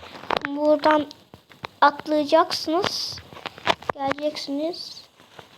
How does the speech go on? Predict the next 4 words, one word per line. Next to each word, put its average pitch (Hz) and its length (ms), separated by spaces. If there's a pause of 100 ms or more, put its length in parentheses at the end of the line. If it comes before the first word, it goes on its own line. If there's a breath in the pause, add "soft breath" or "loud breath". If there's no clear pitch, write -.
(640)
Sonra 302 560 (1300)
domuzu 285 540
böyle 302 380
alacaksınız. 277 1200